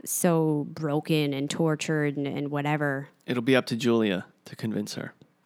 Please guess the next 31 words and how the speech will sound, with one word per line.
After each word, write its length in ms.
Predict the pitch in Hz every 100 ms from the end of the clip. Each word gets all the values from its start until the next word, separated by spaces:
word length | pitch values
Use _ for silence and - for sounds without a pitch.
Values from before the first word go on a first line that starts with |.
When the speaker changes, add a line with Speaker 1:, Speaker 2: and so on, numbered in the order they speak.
| -
Speaker 1:
Well, 80 | 240
now 180 | 269 330
let's 160 | 320
go 140 | 277 262
to 160 | 269
our 180 | 240 208
last 440 | 196 196 196 -
location 600 | 190 185 190 180 165 180
and 340 | 170 165 165 165
my 200 | 175 196
favorite 500 | 190 156 156 151 -
for 140 | - 165
the 140 | 156
episode. 580 | 151 160 - 143 139 147 -
We 360 | 175 175 170
start 340 | 165 196 185 -
where 140 | 165
Penny 420 | 160 - 208 185
is 220 | 165 160 -
reshelving 580 | 175 180 180 170 175
in 100 | 165
the 80 | 160
library 540 | 156 165 165 156 151 147
when 160 | 147
Howard 380 | 151 165 156 156
invites 420 | 156 165 247 247
him 240 | 196 180 180
to 280 | - 170 160
that 280 | 156 - -
book 180 | 185
club. 440 | - - 151 -